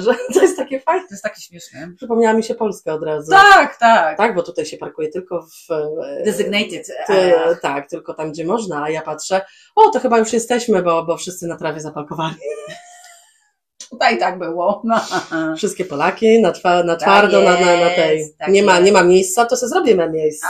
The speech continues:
Speaker 2: Absolutnie.
Speaker 1: To mnie się podoba.
Speaker 2: Absolutnie. No.
Speaker 1: Mam
Speaker 2: Jak
Speaker 1: nadzieję, że nie dostaniemy mandatu.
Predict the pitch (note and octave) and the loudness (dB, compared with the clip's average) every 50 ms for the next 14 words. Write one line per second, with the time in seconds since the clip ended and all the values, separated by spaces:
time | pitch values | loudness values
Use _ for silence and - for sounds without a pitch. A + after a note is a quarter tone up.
0 | F3+ F3 D#3+ D#3+ E3+ E3+ F3 G3+ B3+ - - - F#3 F#3+ F#3+ - - - - G3 | -2 -2 -2 -2 -2 -4 -6 -8 -10 -10 -6 -4 -2 -2 -2 -4 -6 -8 -12 -12
1 | - - A3+ C#3 D3 C3+ C3 - - - - - - D3 D3 E3 F#3 E3+ D3+ C3 | -10 -10 -10 -8 -10 -10 -10 -8 -10 -10 -10 -14 -20 _ _ -20 -20 -20 -20 -20
2 | C3 - - _ E4+ E3+ E3+ - - - - _ _ _ _ _ _ _ - E3+ | -20 -20 -20 _ -10 -6 -6 -6 -6 -6 -10 _ _ _ _ _ _ _ -6 -2
3 | E3+ E3+ G#3 F3+ E3+ F3 F#3 F#3 F3 F3 E3+ - F#3 F3+ F3+ F3+ E3+ E3 D#3 D3+ | 0 0 0 0 0 0 0 0 0 -2 -4 -4 -4 -4 -2 -2 -4 -6 -8 -8
4 | C#3+ D3 D3 D3 D3 D#3+ D#3 D#3 D#3 | -10 -10 -10 -12 -12 -14 -14 -14 -14